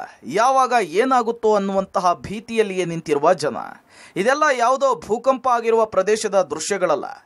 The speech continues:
ಬದಲಿಗೆ ಹೊಸದಾಗಿ ನಿರ್ಮಾಣವಾಗ್ತಾ ಇರುವ ಖಾಸಗಿ ಅಪಾರ್ಟ್ಮೆಂಟ್ನಿಂದಾಗಿರುವ ಅವಾಂತರ.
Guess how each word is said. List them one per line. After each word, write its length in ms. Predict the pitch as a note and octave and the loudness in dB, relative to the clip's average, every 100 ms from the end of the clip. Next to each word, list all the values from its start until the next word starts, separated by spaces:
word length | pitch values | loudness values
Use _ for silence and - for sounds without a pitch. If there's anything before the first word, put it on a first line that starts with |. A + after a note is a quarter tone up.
| _ - _ | _ -20 _
ಬದಲಿಗೆ 340 | F3+ A3 C4 C#4 | 0 2 2 2
ಹೊಸದಾಗಿ 560 | A#3 F#3 A#3+ B3+ B3+ | 2 0 0 0 0
ನಿರ್ಮಾಣವಾಗ್ತಾ 800 | A#3+ G#3+ G#3+ B3 B3 A#3 A3 A3+ | -2 -2 2 2 4 0 2 2
ಇರುವ 240 | G#3+ G#3 A3+ | 2 2 0
ಖಾಸಗಿ 500 | A#3 G3 F#3+ A#3 B3+ | 0 -2 0 -2 0
ಅಪಾರ್ಟ್ಮೆಂಟ್ನಿಂದಾಗಿರುವ 1200 | - G3 G#3+ G#3 G#3 G#3 F#3+ G3 F#3 F3+ G3+ G#3+ E3+ F3+ - | 0 2 0 0 -4 -4 -4 -2 0 2 0 2 4 4 0
ಅವಾಂತರ. 520 | A#2 C#3+ F#3 A3 G3+ | -4 2 2 2 -4